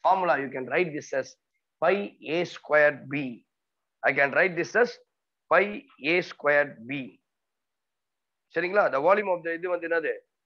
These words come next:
Pi A square B. So this is called, sorry, அது கோனுக்கா? அப்ப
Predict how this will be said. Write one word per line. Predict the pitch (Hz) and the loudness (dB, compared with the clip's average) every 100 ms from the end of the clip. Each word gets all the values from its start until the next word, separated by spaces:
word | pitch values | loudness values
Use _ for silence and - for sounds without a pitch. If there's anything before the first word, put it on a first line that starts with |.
| - | -2
Pi | 170 220 247 - _ _ _ - 165 | 0 0 -6 -12 _ _ _ -2 0
A | 190 190 | 0 -2
square | - 160 156 151 123 | -2 2 4 2 -4
B. | 135 143 - _ _ _ _ _ _ _ | -8 -8 -10 _ _ _ _ _ _ _
So | - 135 | -10 -6
this | 160 165 | -4 -4
is | - - | -6 0
called, | 180 170 - | 0 0 -6
sorry, | 143 139 | -6 -6
அது | 123 - | -8 -10
கோனுக்கா? | 180 196 127 131 - _ _ _ _ _ _ _ _ | -6 -6 -2 -4 -4 _ _ _ _ _ _ _ _
அப்ப | 117 | -18